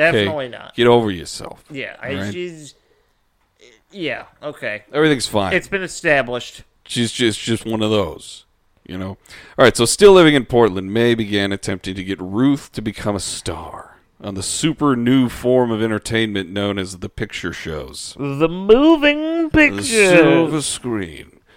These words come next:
Speaker 2: So, uh, she was, like, funding movies, sh-, like, sh-, movie shoots, like, film productions, all that,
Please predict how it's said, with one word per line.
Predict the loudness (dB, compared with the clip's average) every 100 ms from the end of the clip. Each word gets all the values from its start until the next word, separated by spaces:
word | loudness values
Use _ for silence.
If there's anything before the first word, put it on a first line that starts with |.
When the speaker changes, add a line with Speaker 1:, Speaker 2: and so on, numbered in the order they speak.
| _ _ _ _
Speaker 2:
So, | 0 0 0 4
uh, | 6 8
she | 6 2
was, | 2
like, | 0 -2
funding | 0 0 2
movies, | 4 4 4 2 -2
sh-, | -10 -12
like, | -4 -4 -4
sh-, | -8 -4
movie | 0 0
shoots, | 0 2 2 0 -6 -6
like, | -6
film | 0 0 2
productions, | 4 4 2 -2 -2 -2 0
all | 0 0
that, | -2 -6